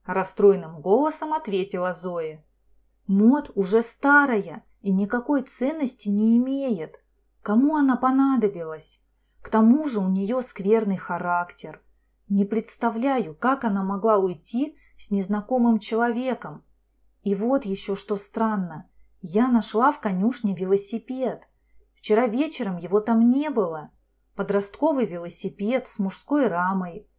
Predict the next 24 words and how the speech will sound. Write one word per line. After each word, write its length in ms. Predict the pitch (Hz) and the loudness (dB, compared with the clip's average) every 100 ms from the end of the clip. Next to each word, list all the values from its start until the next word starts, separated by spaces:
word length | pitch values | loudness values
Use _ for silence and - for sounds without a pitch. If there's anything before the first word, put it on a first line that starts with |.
| _ - | _ -14
довольно 460 | 175 190 302 294 | -2 0 2 0
красивый 800 | - 180 - - 208 277 233 156 | -4 -8 -10 -6 -2 0 2 0
и 180 | - 190 | -4 -4
дорогой. 800 | 208 202 220 208 240 180 147 - _ _ _ _ _ _ | -2 0 -2 -2 -2 -2 -4 -14 _ _ _ _ _ _
Судя 380 | - 254 269 | -4 -2 0
по 140 | - 185 | -2 -6
всему, 420 | - 208 240 320 | -4 0 0 -2
человек, 540 | - 202 196 220 285 | -6 -4 -2 -2 -2
который 420 | 240 180 214 269 220 | -4 -2 0 2 0
на 140 | 185 | 0
нём 260 | 202 247 202 | 2 2 0
приехал, 800 | 185 156 180 285 - 180 151 - _ _ - | -6 -6 -4 -4 -4 -8 -8 -14 _ _ -8
увёл 460 | 185 185 254 247 | -4 0 0 2
Мод, 420 | 185 180 233 311 - - _ - | 0 0 0 -2 -8 -20 _ -10
а 100 | 175 | -6
велосипед 720 | 180 190 - 202 226 226 233 | -4 -4 -4 -2 0 0 -2
оставил. 800 | 233 - 311 311 202 156 - _ _ _ _ _ _ - | -6 2 4 4 2 -6 -10 _ _ _ _ _ _ -8
Может, 460 | 180 180 208 233 | -4 -2 -2 -6
кто-то 420 | - - 247 269 | -6 -2 0 0
так 220 | - 220 196 | -2 -2 0
глупо 300 | 240 269 226 | -2 -2 -4
пошутил? 760 | 196 - 196 196 247 311 320 _ _ _ _ - | -4 -4 -6 -4 -4 -4 -6 _ _ _ _ -14
Если 480 | 156 247 240 226 | -4 -2 -2 -2
да, 360 | 208 240 269 | 0 0 0